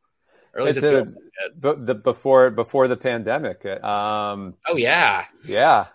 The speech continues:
Speaker 2: And we finished, we finished Elena during the pandemic. Um, we, there was a lo-, yeah, it was, uh, it was, I, we never had a wrap party because everyone was home.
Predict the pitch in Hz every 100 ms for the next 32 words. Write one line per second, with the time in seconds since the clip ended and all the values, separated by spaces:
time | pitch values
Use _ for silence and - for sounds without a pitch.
0 | _ _ - 123 139 160 180 - 202 202
1 | - 143 170 - 151 220 - 123 107 107
2 | 95 104 135 151 - 101 92 95 90 90
3 | 87 _ _ 98 101 98 98 92 110 110
4 | 110 101 _ _ _ _ _ 131 143 120
5 | 120 135 127 151 117 117 101 117 120 117
6 | 104 110 113 117 113 113 120 110 117 110
7 | 107 131 - 117 101 95 92 - 101 101
8 | 98 104 107 101 95 - 107 123 85